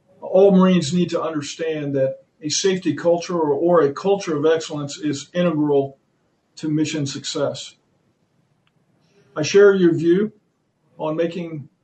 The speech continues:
sure we have adequate oversight, and we are looking at adding additional safety specialists at the right place to ensure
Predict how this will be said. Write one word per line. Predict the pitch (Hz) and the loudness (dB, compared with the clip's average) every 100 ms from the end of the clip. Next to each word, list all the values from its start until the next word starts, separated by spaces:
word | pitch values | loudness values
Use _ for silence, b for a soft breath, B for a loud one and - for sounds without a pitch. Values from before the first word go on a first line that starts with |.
| - | -20
sure | - 180 | -8 -2
we | 175 151 | -2 0
have | 156 156 - | 0 0 0
adequate | 156 175 175 156 - | 0 0 -4 -10 -4
oversight, | 170 180 - 175 180 185 - | -2 -2 -4 -4 -6 -8 -10
and | 147 | -2
we | 170 | 0
are | 170 151 | 2 2
looking | 175 180 147 143 _ _ _ _ _ _ | 0 -4 -10 -12 _ _ _ _ _ _
at | 165 156 165 | -6 -4 0
adding | 170 180 180 147 _ _ _ - | 2 2 0 -4 _ _ _ -14
additional | 143 180 - 190 165 | 0 0 0 -2 -6
safety | - 175 170 151 | -4 -6 -6 -8
specialists | - 147 139 143 139 - _ _ _ _ _ _ _ _ _ _ _ _ _ - | -8 -8 -8 -12 -20 -20 _ _ _ _ _ _ _ _ _ _ _ _ _ -6
at | 170 160 | -4 0
the | |
right | 156 180 180 - _ _ _ | 4 6 4 0 _ _ _
place | - 202 151 147 | 0 2 2 -2
to | - 165 | -8 -8
ensure | 147 185 180 175 - | -6 -4 -2 -2 -6